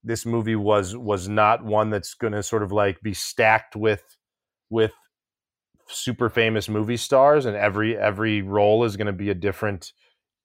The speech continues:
hot young movie star. Uh, by design, it was, it wasn't written that way. And so I think that people were apprehensive about it. I think that even, even when I said that I wanted jazz to be the score, I f-, I felt, like, some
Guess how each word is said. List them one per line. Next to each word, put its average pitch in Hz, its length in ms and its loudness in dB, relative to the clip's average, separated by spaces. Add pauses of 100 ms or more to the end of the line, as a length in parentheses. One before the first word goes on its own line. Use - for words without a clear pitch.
(140)
hot 113 280 2
young 110 280 0
movie 104 260 -2
star. 147 480 4 (400)
Uh, 110 560 6
by 120 220 4
design, 135 480 2
it 104 120 -2
was, 104 220 -2
it 113 180 -6
wasn't 113 300 2
written 127 280 -4
that 95 200 -4
way. 95 280 0
And 90 120 -6
so 107 140 -2
I 101 80 0
think 113 300 -4
that 110 180 0 (640)
people 120 340 -4
were 123 160 4
apprehensive 135 640 2
about 90 400 0
it. 90 80 -4
I 90 80 -4
think 113 240 -6
that 110 80 0
even, 123 340 -2
even 127 320 -4
when 127 140 2
I - 60 4
said 123 200 2
that 117 100 4
I 110 60 8
wanted 110 380 2
jazz 113 420 4
to 110 100 -12
be 107 120 -6
the 98 80 -4
score, 120 520 2
I 92 80 6
f-, - 240 -8
I 101 100 2
felt, 101 360 0
like, 98 220 -4
some 95 300 -6